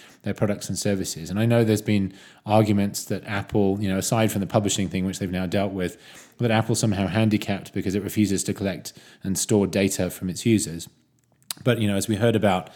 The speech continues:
in the fall, they use differential privacy now to basically collect that data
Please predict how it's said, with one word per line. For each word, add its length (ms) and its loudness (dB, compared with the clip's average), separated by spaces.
in 120 2
the 80 0
fall, 500 6
they 140 0
use 300 6
differential 440 0
privacy 380 2
now 280 2
to 120 -4
basically 380 -2
collect 300 0
that 180 -2
data 520 2